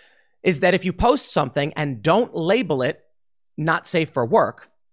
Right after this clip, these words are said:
and people flag it as not safe for work, you get a soft strike. After your third strike, they will default your content as not safe for work. It's all still available.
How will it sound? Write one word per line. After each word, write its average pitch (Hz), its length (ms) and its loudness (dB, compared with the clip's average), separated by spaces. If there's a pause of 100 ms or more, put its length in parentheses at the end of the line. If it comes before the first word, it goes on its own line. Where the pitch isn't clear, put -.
(280)
and 175 160 -2
people 185 300 0
flag 247 460 0
it 139 200 -2
as 143 120 -4
not 135 220 -4
safe 117 220 -6
for 120 100 -6
work, 104 360 -6
you 180 240 -2
get 143 420 0
a 151 340 -2
soft - 340 -6
strike. - 460 -2 (480)
After 185 260 0
your 190 180 2
third 143 340 0
strike, 233 420 -2
they 156 220 -2
will 147 160 0
default 175 640 -2
your 160 100 -2
content 131 540 -4
as 127 240 -4
not 120 240 -6
safe 104 200 -8
for 110 160 -6
work. 135 340 -2 (320)
It's - 180 -4
all 139 220 0
still 135 300 -6
available. 196 520 0